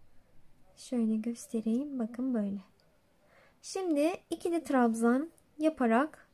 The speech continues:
ilerliyorum. Böyle ikili trabzanlarımızı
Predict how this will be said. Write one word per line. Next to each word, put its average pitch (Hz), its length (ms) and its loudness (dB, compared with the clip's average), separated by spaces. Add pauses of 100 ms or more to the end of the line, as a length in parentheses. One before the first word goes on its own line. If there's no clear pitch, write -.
(120)
ilerliyorum. 294 880 2 (1500)
Böyle 262 600 2 (340)
ikili 320 360 0
trabzanlarımızı 226 1400 2